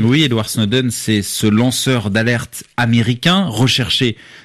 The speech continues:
par Washington, car en, en deux mille treize, il avait rendu public des dizaines de milliers de documents appartenant aux services de renseignement américains. Depuis sept ans, Edward Snowden vit réfugié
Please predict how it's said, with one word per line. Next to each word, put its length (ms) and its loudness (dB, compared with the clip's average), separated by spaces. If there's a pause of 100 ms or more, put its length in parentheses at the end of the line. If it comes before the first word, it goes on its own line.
(140)
par 160 0
Washington, 720 2
car 240 0
en, 200 -2
en 100 0
deux 80 0
mille 160 0
treize, 260 -4
il 80 -2
avait 140 0
rendu 240 0
public 580 -2
des 220 -4
dizaines 680 0
de 120 2
milliers 500 2
de 100 0
documents 580 0 (440)
appartenant 960 -2
aux 160 2
services 540 -4
de 100 0
renseignement 720 0
américains. 580 0 (640)
Depuis 280 -2
sept 340 -2
ans, 260 2 (120)
Edward 280 0
Snowden 440 0
vit 320 0 (160)
réfugié 800 -2